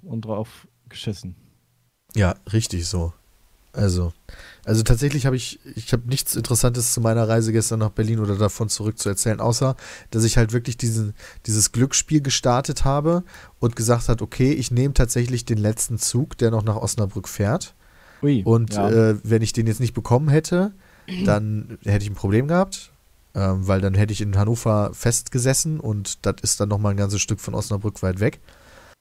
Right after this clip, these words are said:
Speaker 2: Aber jeder einzelne Zug, mit dem ich gestern gefahren bin,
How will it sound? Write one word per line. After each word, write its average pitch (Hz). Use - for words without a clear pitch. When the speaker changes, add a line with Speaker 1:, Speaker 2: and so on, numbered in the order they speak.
Speaker 2:
Aber 123
jeder 147
einzelne 143
Zug, 123
mit 110
dem 113
ich 113
gestern 117
gefahren 117
bin, 92